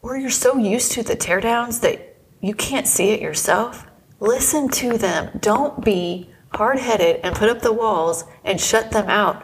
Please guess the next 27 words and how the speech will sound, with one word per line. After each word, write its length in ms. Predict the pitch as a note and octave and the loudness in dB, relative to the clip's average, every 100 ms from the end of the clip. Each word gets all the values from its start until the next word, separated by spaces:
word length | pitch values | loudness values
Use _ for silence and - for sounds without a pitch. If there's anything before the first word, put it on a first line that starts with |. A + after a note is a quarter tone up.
| - | -8
when 120 | G3 | -6
it's 160 | F#3 - | -6 -4
people 320 | - G#3+ F#3 | -4 -4 -2
that 200 | F3 - | -2 -2
love 280 | E3+ F#3 G#3 | 0 0 0
and 220 | E3 D#3+ | -6 -8
care 240 | - F3+ D3+ | -4 -4 -2
about 260 | C#3 - | -2 -2
you. 200 | - - - _ _ | -4 -8 -10 _ _
The 120 | - A3 | -2 0
third 340 | - D4+ C4 | 2 2 2
point 380 | A3+ D#3+ - - - | 0 0 -2 -6 -2
is 460 | F#3+ D#3 F3 - - _ _ A#3+ | 0 0 0 -4 -8 _ _ -4
you 140 | D4 | -2
have 220 | D4 B3+ | 0 0
got 260 | G3+ F3+ - | 2 2 0
to 100 | A3 | -2
fight 360 | - D#3+ - | 0 0 0
through 140 | - E3+ | -2 -2
the 100 | D#3 | -2
challenges. 720 | - - D3 D#3+ - - - - | -2 -2 -4 -8 -6 -6 -4 0
I 180 | G#3 | 0
know 580 | G#3 E3+ E3 F3+ A#3 B3 - | 2 2 0 0 -2 -6 -2
this 260 | F#3 F#3 | 0 0
life 380 | E3+ D#3+ F3 F3+ F3+ | 2 2 0 -2 -2
is 180 | E3+ | -2
hard 400 | - - - - | -2 -2 -2 -4